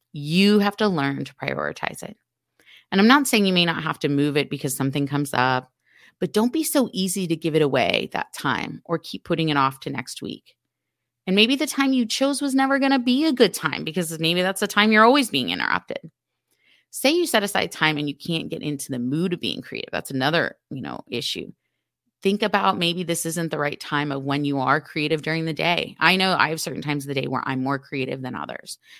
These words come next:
Right? When my brain is tired, creativity is not there.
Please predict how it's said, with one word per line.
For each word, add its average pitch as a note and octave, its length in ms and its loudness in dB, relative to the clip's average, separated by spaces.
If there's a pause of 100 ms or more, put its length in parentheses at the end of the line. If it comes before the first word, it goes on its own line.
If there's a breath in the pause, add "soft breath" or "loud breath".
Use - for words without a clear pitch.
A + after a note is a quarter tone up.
(120 loud breath)
Right? D3+ 160 -2
When D3+ 140 0
my C3 100 2
brain E3 220 2
is F#3 100 -4
tired, D#3 380 2 (200)
creativity C#3+ 520 -6
is A2 100 -8
not B2 320 -4
there. - 340 -4